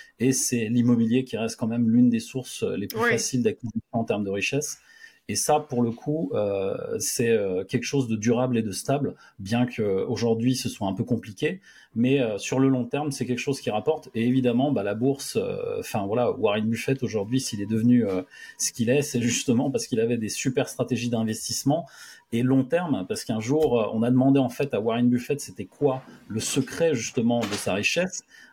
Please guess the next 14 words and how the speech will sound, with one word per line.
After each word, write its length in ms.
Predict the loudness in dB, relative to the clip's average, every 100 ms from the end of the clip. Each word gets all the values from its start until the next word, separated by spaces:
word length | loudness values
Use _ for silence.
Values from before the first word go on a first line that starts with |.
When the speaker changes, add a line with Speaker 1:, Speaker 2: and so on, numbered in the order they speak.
| -4
Speaker 1:
Euh, 260 | -2 -2 0
il 140 | 2 2
a 60 |
simplement 540 | 0 -2 0 2 4 4
répondu, 580 | 2 0 2 0 -2 -6 _ -6
euh, 240 | -2 0 -2 -2
la 480 | 2 2 2 -2 -2
patience, 680 | -2 0 0 -2 -2 -8 -12 _ _ -4
parce 220 | -2 -2
que 380 | 2 2 2 -6 _ -4
personne 460 | -2 0 -2 0
n'a 80 | 2
la 100 | 2
patience 720 | 2 -2 0 -2 -2 -6 -10